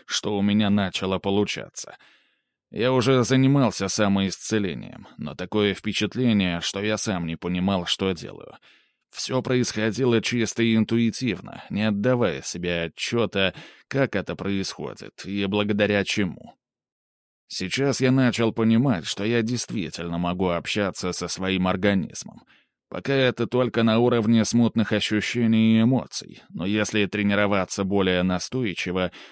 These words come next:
то смогу договариваться с каждой клеточкой и с каждым мизерным потоком жизненной энергии.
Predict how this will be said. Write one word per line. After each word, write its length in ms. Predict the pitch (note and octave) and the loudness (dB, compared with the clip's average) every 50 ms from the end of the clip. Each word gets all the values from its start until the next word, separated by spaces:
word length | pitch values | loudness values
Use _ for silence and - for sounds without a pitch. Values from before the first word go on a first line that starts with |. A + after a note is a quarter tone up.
| - _ _ | -20 _ _
то 160 | - G2 G#2 | -4 -4 -4
смогу 420 | - - A2+ A2+ A#2 A2+ C3+ C3 A#2 | 0 2 2 2 4 4 4 4 4
договариваться 840 | G#2+ A2 G2+ G#2+ G#2 G#2+ A#2+ A#2 A2+ A2 G#2+ G#2+ G2+ - A2 G#2+ | 4 2 2 2 2 4 4 4 4 4 4 2 2 2 0 -2
с 80 | - - | -2 0
каждой 460 | A#2 A2+ G#2+ G#2 F2+ F#2+ G#2 G2+ F#2+ | 2 2 2 2 2 2 0 0 0
клеточкой 720 | - A#2 C#3 C3+ G2 - - B1+ - - - - - A#1+ | 0 0 0 0 0 -2 -4 -8 -10 -10 -12 -10 -12 -10
и 80 | D#2+ F#2+ | -8 -8
с 100 | - - | -8 -4
каждым 460 | - B2 B2 B2 A#2 F#2 G2+ A#2 A2+ | -2 0 2 2 2 2 4 4 6
мизерным 600 | G#2+ A2 A#2+ A#2+ G#2+ - A#2 A2 G#2+ A2+ G#2+ G2+ | 6 6 6 6 4 4 2 2 4 4 4 4
потоком 600 | - G2 F#2+ - A2 A2+ G#2+ - A#2 G#2+ G#2 G2 | 2 0 0 2 2 0 2 2 2 2 2 2
жизненной 640 | F2 G#2+ G#2 F#2 F2 - G#2 G2+ G2+ G2+ G2+ G2+ G#2 | 2 0 -2 -2 -4 -4 -2 0 2 4 4 4 4
энергии. 580 | G#2+ A2 G#2+ E2 - - - - - - - | 4 4 2 0 -4 -8 -16 -20 -20 -20 -20